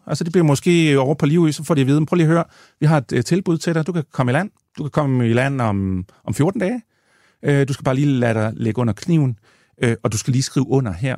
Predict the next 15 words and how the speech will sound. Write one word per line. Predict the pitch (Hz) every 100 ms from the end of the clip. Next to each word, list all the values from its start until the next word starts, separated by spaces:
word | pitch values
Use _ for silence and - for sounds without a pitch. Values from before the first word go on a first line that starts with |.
| -
på, | 117
at | 104 101
det | -
foregår | - 120 120 104 92
frivilligt." | - 127 107 101 - _ _ _
Så | -
det | 139 156
vil |
sige, | - 156 156 160 -
at | - - -
det | -
foregår | - 190 - 160
på | 123
papiret | 113 - 196 110
frivilligt, | - 165 156 147